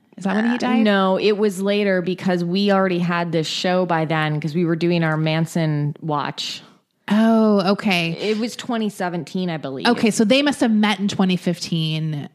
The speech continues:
Speaker 1: and then, or got engaged in twenty fifteen. So then he died a bit, he died at, like, eighty-three, I think. Yeah, so that would have been a few years later.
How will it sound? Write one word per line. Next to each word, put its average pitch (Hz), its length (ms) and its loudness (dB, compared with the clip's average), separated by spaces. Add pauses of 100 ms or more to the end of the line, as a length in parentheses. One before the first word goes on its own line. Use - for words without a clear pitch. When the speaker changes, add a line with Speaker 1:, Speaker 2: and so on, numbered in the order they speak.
(420)
Speaker 1:
and 175 200 2
then, 165 540 0
or 185 100 4
got 175 200 2
engaged 175 480 2
in 170 80 2
twenty 160 260 0
fifteen. 147 480 -4
So 170 100 0
then 170 140 4
he 190 180 2
died 165 240 2
a 151 60 0
bit, - 260 -6
he 202 160 2
died 175 200 4
at, 156 80 0
like, 147 180 -4
eighty-three, 151 500 0
I 143 60 -2
think. 147 320 -6
Yeah, 151 140 2
so 170 120 -2
that 160 140 0
would 151 100 -2
have 147 80 -2
been 147 140 -2
a 143 60 -4
few 147 160 -4
years 143 260 -4
later. 143 380 -4